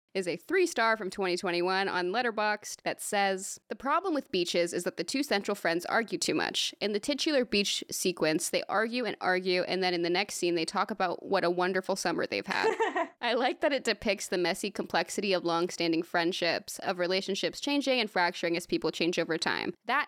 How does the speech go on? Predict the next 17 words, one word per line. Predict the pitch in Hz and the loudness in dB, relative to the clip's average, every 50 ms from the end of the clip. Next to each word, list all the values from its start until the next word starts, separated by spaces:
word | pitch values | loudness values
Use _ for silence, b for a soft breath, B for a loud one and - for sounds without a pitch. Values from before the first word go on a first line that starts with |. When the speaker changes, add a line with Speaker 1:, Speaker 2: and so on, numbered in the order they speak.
| - _ _ | -6 _ _
Speaker 1:
together | - 220 208 262 262 214 196 196 196 185 | -8 -2 -2 0 0 2 0 0 0 0
with | - 190 190 - - | -2 -4 -6 -4 -2
the | 202 190 | 0 2
way | 185 185 190 190 | 2 2 2 2
it | 185 | 2
allows | 165 165 170 165 160 - - | 0 0 0 0 0 -2 -2
Bette | - 175 - - | -2 -2 0 2
Midler's | 180 185 175 180 165 - - | 0 2 2 2 0 0 0
character | - 180 175 170 - - 160 | 0 2 2 2 2 0 -2
to | - - | -2 -2
be | 185 185 - | -2 0 0
unsympathetic, | - 170 170 170 - 165 151 - - - - 226 226 196 175 175 - _ _ | 2 0 0 0 -2 -2 -4 -4 -6 -4 -2 0 0 2 0 0 -2 _ _
is | 190 170 | -2 -2
the | 190 190 | -2 0
film's | - 208 190 190 - | 2 0 2 0 -2
primary | - - 185 180 175 165 160 170 | 0 0 2 2 4 2 2 0
strength. | 185 - - - 156 104 - - - | 0 -2 -2 0 -2 -2 -2 -6 -10